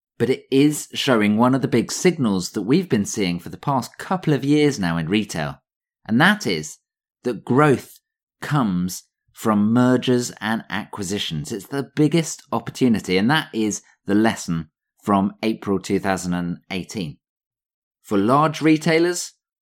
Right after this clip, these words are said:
often the best chance of growth is through mergers and acquisitions, and these offer a huge opportunity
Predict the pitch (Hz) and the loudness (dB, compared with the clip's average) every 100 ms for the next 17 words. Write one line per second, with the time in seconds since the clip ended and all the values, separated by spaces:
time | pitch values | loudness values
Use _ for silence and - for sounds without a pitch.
0 | _ 131 135 202 202 117 - - 156 - | _ -4 0 2 2 2 2 2 0 -2
1 | 147 110 - 90 - 208 170 95 - _ | -2 -2 -6 -10 -6 -2 0 0 -6 _
2 | _ _ 131 147 - 147 156 139 120 117 | _ _ 0 0 0 4 4 4 2 0
3 | 113 117 107 - 110 - 107 - 104 92 | 2 0 -2 -4 -4 -4 -6 -6 -8 -4
4 | 120 - 80 67 - - _ _ _ - | -4 -2 -6 -8 -12 -20 _ _ _ -4
5 | 113 120 143 160 170 - - 101 104 101 | -2 2 4 4 2 -4 -6 -6 -4 -6
6 | 98 - - 139 135 135 - 117 - - | -6 -8 2 6 6 4 0 -6 -6 -4
7 | 175 165 104 98 87 - | 0 0 0 -2 -4 -4